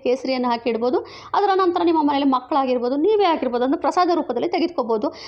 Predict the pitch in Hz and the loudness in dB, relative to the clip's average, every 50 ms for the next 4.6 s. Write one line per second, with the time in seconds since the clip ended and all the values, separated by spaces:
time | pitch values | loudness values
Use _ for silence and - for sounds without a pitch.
0 | - - - 262 359 392 - - 330 349 415 - 453 453 - 415 349 349 349 339 | -6 -4 -2 0 0 0 0 0 0 -2 0 -2 -2 0 0 0 0 0 -2 -2
1 | 349 320 294 269 - - 262 247 247 262 269 359 359 339 339 311 311 - - 302 | -2 -2 -2 -2 -2 -2 -2 0 0 0 2 2 2 2 2 0 0 -2 -4 -4
2 | 294 294 320 285 302 277 262 285 277 240 226 - 277 285 285 285 294 277 254 240 | -2 -2 -2 -2 -2 -2 -2 -2 -4 -4 -4 -4 -4 -4 -2 -2 -2 -2 0 -2
3 | 254 247 240 240 240 - 233 233 226 233 233 254 247 240 254 247 - 247 240 233 | -2 -2 -2 -2 -4 -4 -4 -4 -4 -4 -4 -4 -2 -2 -4 -4 -4 -4 -2 -2
4 | 226 226 220 226 226 - - 220 220 220 220 | -2 0 0 0 0 -2 -2 -2 -2 -2 0